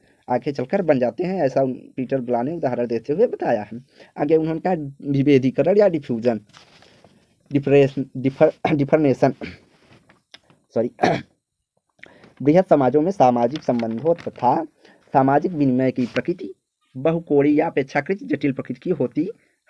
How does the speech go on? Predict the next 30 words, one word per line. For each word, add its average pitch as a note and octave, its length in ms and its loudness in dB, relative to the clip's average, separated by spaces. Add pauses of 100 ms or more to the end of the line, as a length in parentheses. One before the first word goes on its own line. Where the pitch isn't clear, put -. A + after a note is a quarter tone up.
(140)
है। A2+ 240 -2 (2500)
सामाजिक D#3+ 480 0
व्यवस्था D#3 500 2
का F#3+ 160 -4
संरचनात्मक C3+ 720 -4
सिद्धांत C3+ 380 -6
इससे D#3+ 220 -4
अधिक D#3 320 -4
अस्पष्ट D3 540 -4
एवं D#3 200 -4
विश्लेषित B2 500 -6
करता A#2 300 -4
है। A2+ 160 -12
उन्होंने F3 300 -6
कहा, F#3 120 -4
नौकरशाही C#3+ 680 -6 (440)
में C#3+ 280 0 (460)
विभिन्नता B2 460 -4
भी D3+ 120 -6
पाई C#3+ 220 0
जाती C#3+ 320 -4
है, E3 180 -10 (1400)
जो C#3 160 0
कि G3 140 -4
सामाजिक C#3+ 640 -2
विनिमय C3+ 460 -2
की E3 160 -10
प्रकृति C#3+ 340 -8
को G3 80 -2
बहुकोणीय E3 640 0